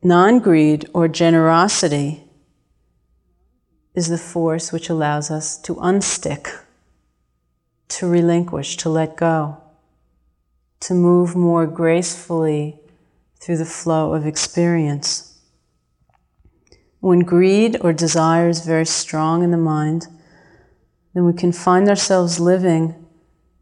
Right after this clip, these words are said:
in a tremendous psychological hunger of wanting and needing, grasping. This is accompanied by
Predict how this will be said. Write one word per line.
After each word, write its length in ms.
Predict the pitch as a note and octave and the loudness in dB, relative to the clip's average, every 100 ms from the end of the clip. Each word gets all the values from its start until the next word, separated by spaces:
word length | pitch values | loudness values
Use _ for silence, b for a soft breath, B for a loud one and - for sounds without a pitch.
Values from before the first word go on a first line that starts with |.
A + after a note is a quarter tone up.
| _ _ _ | _ _ _
in 120 | E3+ | -4
a 80 | D#3+ | -4
tremendous 1300 | D#3+ - F3 E3+ E3+ F#3 G#3+ D#3+ D3+ - - - _ _ | -4 -6 -2 0 2 2 2 0 -4 -8 -10 -14 _ _
psychological 920 | - - E3 E3 D#3+ D#3 D#3 D#3+ D#3+ | -10 -4 -4 -2 -2 -2 -4 -6 -8
hunger 440 | D3+ D#3 D#3+ D3+ D3 _ _ _ _ _ _ _ _ - | -6 -4 -4 -6 -10 _ _ _ _ _ _ _ _ -12
of 200 | D#3+ D#3 | -8 -4
wanting 640 | D#3+ E3 E3 D#3 D3 D#3 | -2 -2 -4 -6 -8 -6
and 180 | D3+ D#3 | -4 0
needing, 500 | E3 E3 D3+ D3 D3 _ _ _ _ - D#3 | 0 0 -4 -8 -12 _ _ _ _ -16 -6
grasping. 720 | E3 D#3+ E3 - - D3+ D3 - _ _ _ _ _ _ _ _ _ _ _ - | -2 -2 -2 -4 -4 -6 -8 -14 _ _ _ _ _ _ _ _ _ _ _ -6
This 200 | F3 - | -4 -2
is 120 | F3+ | -2
accompanied 800 | F3+ - A3+ A#3+ C4+ G#3+ F3 E3 | -2 -2 -2 0 2 2 2 0
by 460 | E3+ E3 D#3+ E3 | 2 2 2 0